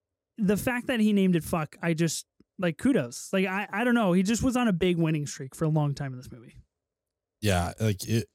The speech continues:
Speaker 2: hilarious. Like, I mean, it wasn't initially, as he types it out on the screen, "My pathology."
Speaker 1: Yeah,
Speaker 2: And then
Speaker 1: yeah,
Speaker 2: he
Speaker 1: okay.
Speaker 2: changes
Speaker 1: My
Speaker 2: the T H
Speaker 1: pathology.
Speaker 2: to an F, so it's "My pathology,"
Speaker 1: <laughs>
Speaker 2: which, you know, the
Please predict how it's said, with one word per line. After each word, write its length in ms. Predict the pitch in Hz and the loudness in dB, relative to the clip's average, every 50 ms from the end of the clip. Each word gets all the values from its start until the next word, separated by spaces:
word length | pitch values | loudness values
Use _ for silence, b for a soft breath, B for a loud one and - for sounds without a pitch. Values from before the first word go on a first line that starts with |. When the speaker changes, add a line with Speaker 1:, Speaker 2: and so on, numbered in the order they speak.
| _ - 117 | _ -6 -2
Speaker 2:
hilarious. 760 | 120 123 120 117 117 113 113 110 110 110 107 104 - - - - | 0 2 4 4 4 4 4 4 4 4 4 4 4 2 2 0
Like, 240 | 104 101 95 90 92 - - | 0 0 0 0 -2 -4 -4
I 80 | 110 104 | -2 0
mean, 180 | 98 98 98 | 2 2 2
it 80 | 98 101 | 2 2
wasn't 380 | 107 117 120 110 113 107 95 - - | 4 4 4 4 2 0 0 -2 -2
initially, 640 | 107 104 107 104 - - 107 101 98 95 92 92 92 b b b b b b b b b b b b b b b b _ - | 0 2 2 4 4 4 2 2 2 2 2 0 -2 b b b b b b b b b b b b b b b b _ -2
as 140 | 110 107 98 | 0 0 2
he 80 | 98 | 2
types 360 | 95 - - 107 95 - - | 0 2 0 0 0 0 -2
it 60 | - 104 | 0 0
out 120 | 95 92 | 2 2
on 100 | 92 90 | 2 2
the 60 | 90 | 2
screen, 380 | 87 - - 95 90 87 85 87 | 0 0 0 0 0 0 0 0
"My 240 | 85 87 90 87 82 - - | 0 0 0 0 -2 -2 -4
pathology." 920 | 95 87 - - 85 85 85 85 80 78 76 - 76 73 76 76 78 - _ - - | -6 -4 -4 -2 -2 -2 -2 -2 -2 -4 -6 -6 -6 -6 -6 -6 -6 -8 _ -6 -2
Speaker 1:
Yeah, 200 | 196 180 180 170 | 0 2 2 2
Speaker 2:
And 80 | 160 156 | 2 2
then 60 | - | 2
Speaker 1:
yeah, 60 | - 98 | 2 2
Speaker 2:
he 60 | - | 2
Speaker 1:
okay. 120 | - - - | 0 0 0
Speaker 2:
changes 280 | 98 95 92 87 87 | 0 0 0 0 0
Speaker 1:
My 100 | 87 - | 0 0
Speaker 2:
the 60 | 82 | 0
T 80 | - - - 98 | 0 0 0 2
H 40 | 92 | 2
Speaker 1:
pathology. 480 | 90 95 95 92 - - - 160 107 | 2 2 2 2 2 2 0 2 2
Speaker 2:
to 220 | 98 92 92 90 90 | 2 2 4 2 2
an 100 | 87 82 | 2 0
F, 340 | 90 92 90 85 82 85 82 | 0 0 0 0 0 0 0
so 100 | - 92 | 0 0
it's 160 | 85 - - | -2 -2 -2
"My 160 | - 90 87 | -2 -2 -2
pathology," 1000 | 85 - - 82 82 85 - - 87 82 82 80 80 80 - 87 82 80 85 92 95 b b b | -2 -4 -6 -6 -6 -4 -4 -2 -2 -2 -2 -2 -4 -4 -4 -2 -2 0 0 -2 -2 b b b
Speaker 1:
<laughs> 260 | 202 185 _ - 220 | -8 -8 _ -8 -4
Speaker 2:
which, 280 | - 98 95 92 - - | 0 2 2 4 4 2
you 60 | 104 | 2
know, 200 | 92 92 87 87 | 2 2 2 0
the 420 | 85 85 90 87 85 87 85 80 | 0 0 0 2 2 2 0 -2